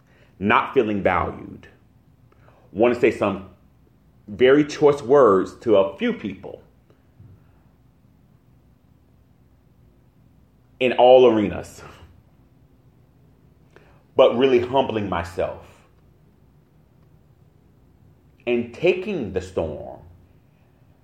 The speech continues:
because I knew it was something better for my development to embrace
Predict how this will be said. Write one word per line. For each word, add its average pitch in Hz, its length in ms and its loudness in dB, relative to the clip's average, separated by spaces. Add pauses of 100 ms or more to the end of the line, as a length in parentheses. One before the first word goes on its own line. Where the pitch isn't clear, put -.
because 110 340 -6
I 101 120 2
knew 98 500 -6
it 90 120 -4
was 85 160 -8
something 85 460 -10
better 85 400 0
for 80 140 -6
my 87 400 0
development - 640 -12 (600)
to 104 140 -8
embrace 90 600 -2